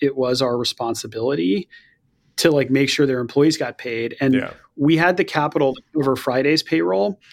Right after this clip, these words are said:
Speaker 1: We did not have the capital to cover Wednesday's pay run, the following Wednesday, which was much larger.
Speaker 2: Right. And that was gonna be the fifteenth for,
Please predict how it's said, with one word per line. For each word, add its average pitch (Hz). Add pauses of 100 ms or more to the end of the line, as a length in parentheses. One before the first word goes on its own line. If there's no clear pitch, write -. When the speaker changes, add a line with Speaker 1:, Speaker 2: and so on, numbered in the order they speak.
(280)
Speaker 1:
We 151
did 139
not 139
have 143
the 131
capital 127
to 131
cover 117 (100)
Wednesday's 120
pay -
run, - (260)
the 143
following 117
Wednesday, 123
which 131
was 120
much 120
larger. 123 (200)
Speaker 2:
Right. 101
And 110
that 113
was 117
gonna 110
be 101
the 90
fifteenth 101
for, 95